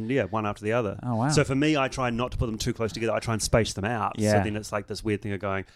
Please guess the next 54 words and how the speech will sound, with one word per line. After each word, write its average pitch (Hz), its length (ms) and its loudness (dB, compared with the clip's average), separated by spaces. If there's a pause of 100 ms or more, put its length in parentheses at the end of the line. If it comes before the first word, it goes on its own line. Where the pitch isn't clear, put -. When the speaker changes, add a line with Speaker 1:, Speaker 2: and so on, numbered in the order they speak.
(160)
Speaker 1:
"He 110 140 -4
did 104 180 0
that 101 160 0
for 101 140 -8
a - 20 -4
reason. 92 360 -8
The 90 60 -12
reason's 87 380 -8
there, 98 260 -4
set - 220 -10
up - 140 -8
that." 95 180 -8
Like, 107 160 0
and 143 140 0
Speaker 2:
Yeah, 147 60 4
Speaker 1:
even 131 120 2
though 120 120 6
Speaker 2:
stru-, 117 60 4
Speaker 1:
the, 110 100 0
Speaker 2:
great 110 220 -2
Speaker 1:
the 139 100 6
joke 107 60 0
Speaker 2:
structure, 139 280 4
Speaker 1:
is 104 80 2
Speaker 2:
yeah. 117 60 4
Speaker 1:
on 110 60 0
its 113 120 -4
own, 113 240 0
like, 104 160 0
I 104 100 4
do 101 160 2
a, 101 60 2
uh, 101 340 -2
it's 104 140 -8
a 104 60 -4
tennis 117 380 0
gag. 90 380 -4
I'm, 92 160 -4
I'm 95 160 -8
trying 101 160 -8
to 95 60 -4
get 101 160 -6
two 98 220 -4
girls 92 300 -8
to - 80 -16
play 92 140 -8
tennis, 98 540 -2 (280)
and 101 120 0
I 95 40 2
need 98 180 -2
to 101 60 -12
flip - 220 -10
a 101 60 -10
coin. 101 460 -4